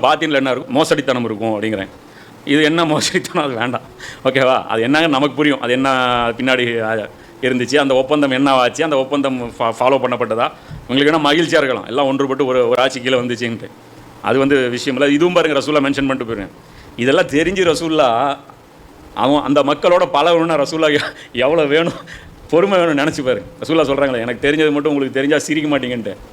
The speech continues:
இப்ப இந்த மோசடி பண்ண ஆட்கள்லாம் ரசூலா கூட தான் இருக்கிறாங்க. அவங்களோட டெய்லி பார்த்து சிரிச்சு பேசி பழகுறதுனா எவ்வளோ, எவ்வளோ இதா இருக்கும்.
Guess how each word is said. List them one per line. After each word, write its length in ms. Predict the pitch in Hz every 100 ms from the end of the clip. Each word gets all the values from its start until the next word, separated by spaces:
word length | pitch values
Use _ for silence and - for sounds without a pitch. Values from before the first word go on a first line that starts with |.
| - -
இப்ப 120 | 135
இந்த 120 | 135
மோசடி 340 | 135 180 180 175
பண்ண 160 | 175
ஆட்கள்லாம் 520 | 160 151 156 170 147
ரசூலா 240 | 143 160 151
கூட 180 | 151 151
தான் 120 | 151
இருக்கிறாங்க. 300 | 131 113 85 - - - - - - - - - - - - -
அவங்களோட 340 | 120 123 156 165
டெய்லி 240 | 156 180 170
பார்த்து 260 | 160 160 170 156
சிரிச்சு 280 | 160 160
பேசி 240 | 143 156 156
பழகுறதுனா 460 | 139 143 143 156
எவ்வளோ, 200 | 143 131
எவ்வளோ 420 | 117 104 117 165 185
இதா 180 | 165
இருக்கும். 240 | 160 127